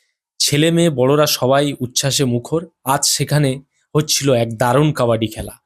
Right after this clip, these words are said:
মাঠে নামতেই শুনলাম চিৎকার, "কাবাডি, কাবাডি, কাবাডি!"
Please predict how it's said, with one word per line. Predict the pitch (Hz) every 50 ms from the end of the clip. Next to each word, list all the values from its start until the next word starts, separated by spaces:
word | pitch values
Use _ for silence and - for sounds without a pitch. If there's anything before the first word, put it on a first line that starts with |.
| _ _ _ _ _ _
মাঠে | 131 135 151 175 180
নামতেই | 156 139 135 139 135 - 160 135 117 120 143 - _ _ _ _
শুনলাম | - - - - 151 156 143 123 107 95 95 - _ _ _ _ _ _ _ _
চিৎকার, | - - 226 - - - - 139 110 101 95 - _ _ _ _ _ _ _ _ _
"কাবাডি, | - 156 147 156 156 147 160 156
কাবাডি, | 156 - 139 143 143 143 135 139 127
কাবাডি!" | - 135 123 117 120 110 98 101 95